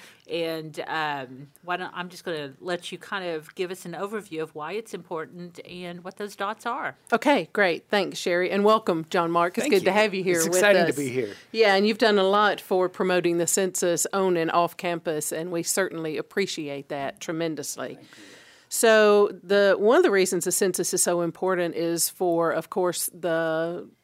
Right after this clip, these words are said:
Speaker 2: congressional redistricting.
Speaker 1: Right.
Speaker 2: Um, and making sure that Oklahoma is fairly represented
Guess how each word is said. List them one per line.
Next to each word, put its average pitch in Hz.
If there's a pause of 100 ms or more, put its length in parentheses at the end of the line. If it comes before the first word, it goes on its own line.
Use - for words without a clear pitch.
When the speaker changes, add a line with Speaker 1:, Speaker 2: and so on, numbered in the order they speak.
(180)
Speaker 2:
congressional 190
redistricting. 156 (120)
Speaker 1:
Right. 151 (300)
Speaker 2:
Um, 160
and 185
making 185
sure 180
that 160
Oklahoma 175 (100)
is 190
fairly 180
represented 170